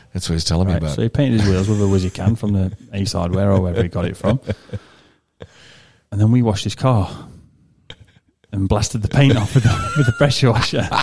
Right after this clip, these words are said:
Speaker 2: So I didn't know he'd not primed it. I didn't, well, I should have guessed, really. He never said he had. I just assumed.
Speaker 1: Oh, yeah.
Speaker 2: So we pressure washed it, and it blew the paint off.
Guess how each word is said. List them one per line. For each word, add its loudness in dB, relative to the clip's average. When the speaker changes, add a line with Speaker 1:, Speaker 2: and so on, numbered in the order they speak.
Speaker 2:
So 2
I 4
didn't 4
know 6
he'd 2
not 2
primed 4
it. 2
I 2
didn't, 0
well, 2
I 4
should 0
have 0
guessed, -4
really. 0
He -4
never 4
said -2
he -2
had. -2
I -4
just -2
assumed. -2
Speaker 1:
Oh, -4
yeah. 0
Speaker 2:
So 0
we 6
pressure -2
washed -6
it, -4
and -6
it -8
blew -4
the -8
paint -4
off. -14